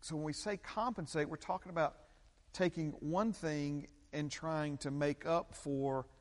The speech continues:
some lack, uh, y-, you know, in a, in another area or, or in another thing. And this is what we mean when we say a one-dimensional approach. Remember, this is when we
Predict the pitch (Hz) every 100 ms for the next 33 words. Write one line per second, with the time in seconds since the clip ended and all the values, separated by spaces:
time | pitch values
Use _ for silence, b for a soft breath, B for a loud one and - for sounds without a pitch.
0 | b b - - 151 147 139 139 139 -
1 | - 123 139 147 135 - - - b b
2 | b b b b - 135 127 120 120 131
3 | - - - - - - 165 170 165 135
4 | 127 123 151 - 131 135 135 131 131 131
5 | 131 143 131 117 101 104 120 117 - 120
6 | 117 - 123 120 120 117 113 113 127 123
7 | 113 - 202 147 123 - b b b b
8 | b b - 147 143 147 - - 165 185
9 | 233 - 185 170 151 156 165 151 143 139
10 | - 147 135 131 123 b b b b -
11 | 127 127 156 143 143 139 131 120 113 -
12 | 135 - 135 151 139 156 175 - 165 151
13 | 151 139